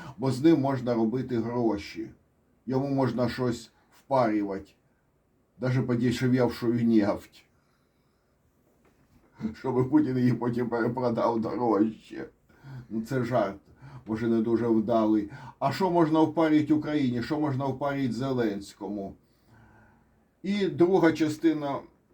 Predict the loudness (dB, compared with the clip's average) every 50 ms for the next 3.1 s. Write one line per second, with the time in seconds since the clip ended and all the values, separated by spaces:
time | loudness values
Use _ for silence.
0 | _ _ _ _ _ _ -8 -8 -4 -4 -4 -2 -2 -2 0 2 2 2 4 2
1 | 0 0 2 2 2 2 2 0 0 0 0 -2 -2 -2 -2 -2 -2 -2 -2 0
2 | 0 -2 -2 -4 -4 -4 -4 -4 -6 -6 -6 -6 -4 0 2 4 4 4 4 2
3 | 0 -2